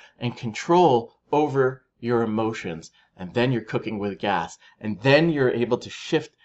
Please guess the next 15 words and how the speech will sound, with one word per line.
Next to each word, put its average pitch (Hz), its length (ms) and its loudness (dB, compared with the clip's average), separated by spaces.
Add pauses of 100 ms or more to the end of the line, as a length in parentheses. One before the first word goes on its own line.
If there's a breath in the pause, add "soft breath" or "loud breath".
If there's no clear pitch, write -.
(160 soft breath)
as - 100 -20
quickly 160 360 0
as - 100 -10
possible 123 460 2
into 104 160 -8
a - 40 -6
positive 117 520 0
vibrational 104 540 -4
state 117 400 -2 (240 loud breath)
and 123 120 -2
allow 117 440 6
the 123 80 0
law 110 300 4
of 202 80 -4
attraction 117 720 -4